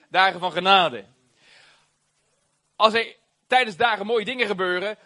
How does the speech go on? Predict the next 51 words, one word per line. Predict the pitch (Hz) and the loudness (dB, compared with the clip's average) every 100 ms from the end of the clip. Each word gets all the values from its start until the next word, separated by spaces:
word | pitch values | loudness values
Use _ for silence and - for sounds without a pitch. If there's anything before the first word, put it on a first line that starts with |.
| - | -10
dan | 170 | -8
geeft | 180 180 | -6 -8
God | - 220 - | -8 -10 -6
je | 202 | -6
de | 170 | -6
genade | 170 185 185 | -6 -4 -4
om | 190 180 | -6 -4
daar | 180 170 147 _ | -2 -2 -6 _
je | 151 165 - | -6 -6 -4
over | 170 156 | -10 -10
te | 160 | -14
verheugen | 147 170 196 | -4 -4 -2
en | 175 | -8
te | 160 | -10
verblijden. | 160 196 180 123 - _ - | -2 -2 -2 -8 -18 _ -10
Als | 196 | -6
er | 190 | -2
dagen | 220 220 202 | 0 -2 -2
zijn | 208 190 | -4 -4
dat | 196 | -6
er | 190 | -6
minder | 233 233 | -6 -6
leuke | 208 175 | -6 -6
dingen | 175 175 | -8 -8
gebeuren, | 170 165 160 170 | -8 -6 -6 -8
die | 175 | -2
we | 170 | 0
ook | 269 175 | 0 -2
meemaken, | 185 170 165 151 196 214 202 | -6 -4 -4 -4 -6 -8 -10
dan | - 160 | -10 -6
geeft | 175 165 | -6 -6
God | 220 226 - _ _ | -6 -8 -10 _ _
je | - | -6
de | 190 | -6
genade | 180 190 202 202 | -2 0 2 0
om | 185 | -2
er | |
doorheen | 180 185 | -4 -4
te | 170 | -8
komen. | 147 135 110 107 _ - | -10 -12 -12 -20 _ -8
Halleluja. | 180 190 185 170 151 123 - 180 | -4 -2 -2 -4 -4 -8 -12 -14
En | 180 | -12
ik | |
denk | 196 190 | -10 -10
van, | 190 - | -10 -8
dat | 359 | -10
is | 311 | -4
waar. | 359 349 339 269 202 143 - _ _ _ _ - | -2 0 2 2 2 -2 -10 _ _ _ _ -12
Vanochtend | 240 285 - 226 160 - _ _ _ - | 0 0 2 -4 -4 -14 _ _ _ -20
stap | - - 277 | -2 4 6
ik | 240 196 - | 4 2 -6